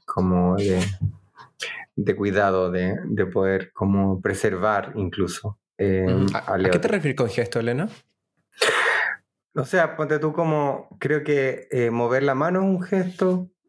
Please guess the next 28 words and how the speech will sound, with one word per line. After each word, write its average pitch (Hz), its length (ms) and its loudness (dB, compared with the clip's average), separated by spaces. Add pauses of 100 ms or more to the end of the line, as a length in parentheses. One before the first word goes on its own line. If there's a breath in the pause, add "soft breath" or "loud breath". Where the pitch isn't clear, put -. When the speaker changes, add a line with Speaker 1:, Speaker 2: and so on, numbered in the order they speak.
(160)
Speaker 1:
eh, 123 340 2
Speaker 2:
Ya. 120 160 4 (320)
Speaker 1:
como 120 220 0
Speaker 2:
O 117 40 4
sea, - 40 2
Speaker 1:
aprendimos 120 540 2
a 127 40 0
mover 120 240 4
el 113 100 0
Speaker 2:
físico. 156 320 2
Speaker 1:
pelo, 147 120 -2
hablar 131 420 2
es 151 80 0
un 147 140 2
gesto 156 380 0
también 151 420 0 (160)
físico, 180 480 0
Speaker 2:
Vale. 92 180 0
Speaker 1:
claro, 123 240 2
como 104 220 0
un 110 80 2
movimiento. 110 520 0 (680 loud breath)
Pienso 139 320 -2
que 139 400 0
es 123 80 2
un 139 140 2
gesto 151 520 0
porque 117 520 0